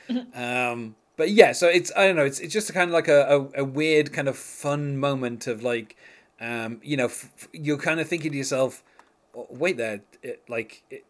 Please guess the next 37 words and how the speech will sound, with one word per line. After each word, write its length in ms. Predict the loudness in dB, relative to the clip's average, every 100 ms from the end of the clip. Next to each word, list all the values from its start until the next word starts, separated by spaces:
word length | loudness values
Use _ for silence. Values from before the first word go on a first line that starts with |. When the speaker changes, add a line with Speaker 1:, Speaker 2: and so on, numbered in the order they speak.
| _ -12
Speaker 2:
is, 240 | -10 -10 -6
is 240 | -6 -4
that 320 | -8 -10 -10
Bill 180 | -6 -6
Gates?" 500 | -4 0 0 0 -4
<laughs> 40 | -2
Speaker 1:
Mm-hmm. 460 | 0 6 6 6
Speaker 2:
And, 220 | -4 -4 -8 -20 -12 -2
Speaker 1:
Yeah. 220 | 0 2
Speaker 2:
and 120 | 2
obviously, 640 | 0 -2 0 0 0 -4 -12
you 140 | -8 -4
know, 240 | -4 -4 -10 _ -10
you 240 | -4 -4
kind 220 | -2 -2 -2
of, 120 | -4
it's 140 | -10 -8
kind 160 | -4
of 40 | -4
like, 200 | -4 0
"Oh, 300 | 2 2 0 -12 -20 -18 -18
yeah, 220 | -6 -4
it, 200 | -4 -12 -12
it 380 | -8 -4 -4 -4
kind 160 | -8
of 80 | -4
is 260 | -4 -4 -10
Bill 240 | -10 -10
Gates." 320 | -10 -16 -20 -20 -14 -10
Speaker 1:
Mm-hmm. 180 | -10 -4
Speaker 2:
It's 160 | 0 2
also 200 | 2 4
worth 200 | 4 4
saying 300 | 2 2 0
that, 140 | -4
you 100 | -2
know, 260 | -2 -2